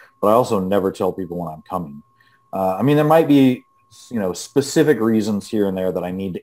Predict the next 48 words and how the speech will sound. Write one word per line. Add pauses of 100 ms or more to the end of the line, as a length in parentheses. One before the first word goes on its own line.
interview
someone
specifically, (400)
and
maybe
I've
already
been
to
that
restaurant (400)
that
I'll,
uh, (240)
that
I'll
set
up
a
meeting
with
them
ahead
of
time.
But (340)
ninety-nine
percent
of
my
barbecue
joint
visits
are
I
just
show
up
to
your
barbecue
joint (300)
and
I
order
the
food. (380)
And,